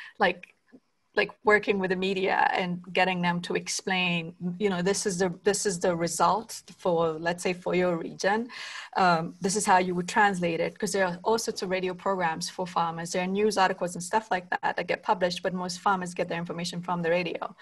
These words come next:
So if, um, one really good example, I think, is Microsoft. They had, like, this radio, kind of, Microsoft A I had a radio type program. And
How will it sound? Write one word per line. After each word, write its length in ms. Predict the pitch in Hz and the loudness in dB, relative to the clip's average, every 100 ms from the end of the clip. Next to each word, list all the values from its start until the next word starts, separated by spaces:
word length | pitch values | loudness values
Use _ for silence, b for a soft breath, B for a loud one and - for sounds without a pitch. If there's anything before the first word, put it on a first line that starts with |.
| B B B | B B B
So 140 | - | 0
if, 460 | 539 214 - - - | 0 0 -4 -14 -6
um, 340 | - 190 175 175 - | 2 4 2 -4 -4
one 220 | 208 226 | 2 4
really 160 | 220 220 | 4 4
good 160 | 214 | 4
example, 440 | 202 196 185 175 180 | 2 2 2 2 0
I 60 | |
think, 240 | 185 190 185 | -4 -4 -4
is 140 | 180 | -4
Microsoft. 580 | 180 175 175 170 175 175 | -2 -2 -2 -4 -4 -4
They 80 | 185 | -2
had, 220 | 185 170 | 0 0
like, 180 | 170 - | 0 -4
this 220 | 175 - | -8 -4
radio, 500 | 175 170 170 165 170 B B B B | -2 -2 -2 -2 -6 B B B B
kind 140 | - 190 | -6 -4
of, 80 | 180 196 190 | -2 -2 0
Microsoft 540 | 190 185 190 190 180 | 0 -2 0 -2 0
A 120 | 175 | 4
I 320 | 175 165 170 185 | 6 6 4 -2
had 140 | 180 | 0
a 80 | 175 | 0
radio 320 | 175 175 170 | 2 0 -2
type 320 | 175 - - | -2 -4 -4
program. 500 | - 190 160 156 170 - B B _ _ _ B - | -4 -2 -2 -4 -8 -16 B B _ _ _ B -2
And 680 | 208 196 185 180 180 175 | 2 2 2 0 0 -2